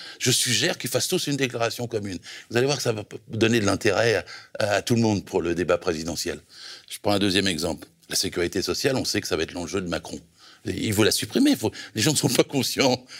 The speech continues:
mais ils croient que ça existe toujours, que ça existera toujours. Non, il veut supprimer les cotisations sociales. Quand on supprime les cotisations sociales, on supprime la sécurité sociale. Son budget séparé, c'est huit cent cinquante milliards, cinq cents milliards pour la santé et trois cent cinquante milliards pour les retraites.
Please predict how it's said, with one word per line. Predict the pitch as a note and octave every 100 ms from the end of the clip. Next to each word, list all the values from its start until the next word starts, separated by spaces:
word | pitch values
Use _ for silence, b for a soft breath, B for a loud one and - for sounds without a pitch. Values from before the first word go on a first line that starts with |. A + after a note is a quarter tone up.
| B -
mais | G#2
ils |
croient | - A2+
que |
ça | -
existe | E2 E2 -
toujours, | F2+ E2+ B2+ B2
que | -
ça |
existera | F#2 E2+ - F#2+
toujours. | G2 F2 F#2+ B
Non, | A3+ C4+
il | F#3+
veut | G#2
supprimer | - F#2+ G2+ G#2
les | F2
cotisations | F#2+ E2+ E2 D#2 F2
sociales. | E2 - F3+ F#3+ B
Quand | - F#2
on | G2+
supprime | G#2+ A2+ G#2
les | D#2
cotisations | F#2 C#2+ D2 F2+
sociales, | - E2 D#3 F3 B -
on | A2+
supprime | A#2 - A2
la | E2+
sécurité | - E2 E2+ D#2+
sociale. | D2+ C#2+ - F#3 B B
Son | -
budget | D2 F#2 D#2+ F#2+
séparé, | - - D2+ A#2 - B
c'est | - F#2
huit | G2
cent | A#2+ A2
cinquante | - F2 E2 F2
milliards, | E2+ E3 G3 B -
cinq | B2
cents | - G2
milliards | G2 G#2+
pour | E2+
la | E2
santé | - A#2 F#3+
et |
trois | - B2
cent | B2+
cinquante | C3 B2 -
milliards | B2 A2
pour | A2
les | G#2
retraites. | - G2